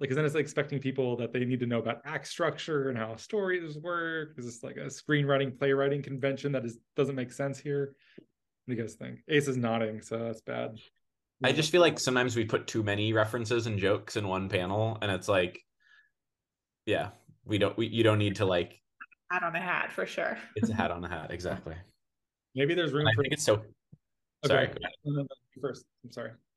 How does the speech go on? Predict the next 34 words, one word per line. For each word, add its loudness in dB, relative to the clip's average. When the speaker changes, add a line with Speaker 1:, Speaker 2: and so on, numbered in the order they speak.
Speaker 2:
No, 6
I 8
just 2
think 2
it's 0
really, 6
I 4
just -4
like 0
it -2
already. -2
Speaker 1:
Also, 2
maybe 2
there's 4
an -6
act -8
three 0
joke. -2
Maybe 2
that's 2
part 0
of 0
the -2
caption. -6
Or 0
you 2
can -2
make 2
Speaker 3:
Yeah, 4
Speaker 1:
it -8
Speaker 3:
caption. -12
Would -12
that -4
be? -6